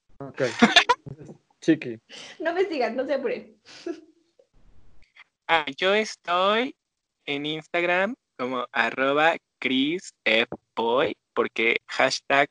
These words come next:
Speaker 3: fan de Evanescence por toda la vida. Este, ah, yo soy el influencer sin seguidores. Ahí pueden encontrar muchas fotos de moda, de viajes, de colecciones.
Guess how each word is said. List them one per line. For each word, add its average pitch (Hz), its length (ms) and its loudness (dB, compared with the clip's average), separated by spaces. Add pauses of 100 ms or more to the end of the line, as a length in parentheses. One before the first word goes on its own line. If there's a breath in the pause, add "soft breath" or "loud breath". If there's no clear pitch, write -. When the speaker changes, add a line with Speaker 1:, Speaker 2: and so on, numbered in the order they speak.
(140)
Speaker 3:
fan 139 180 0
de 143 60 2
Evanescence 135 480 -2
por - 140 2
toda 120 240 0
la 117 120 2
vida. 120 400 0 (140)
Este, 214 920 0
ah, 120 240 2 (100)
yo 131 320 0 (180)
soy 131 220 2
el 127 160 2
influencer 117 680 0
sin 127 180 -2
seguidores. 113 640 2 (140)
Ahí 117 300 4
pueden 131 240 0
encontrar - 480 -2
muchas - 380 -2
fotos 117 340 4 (160)
de 113 300 4 (120)
moda, 123 1300 6 (120)
de 110 540 4
viajes, 135 760 4 (140)
de - 320 0 (300)
colecciones. 139 1000 4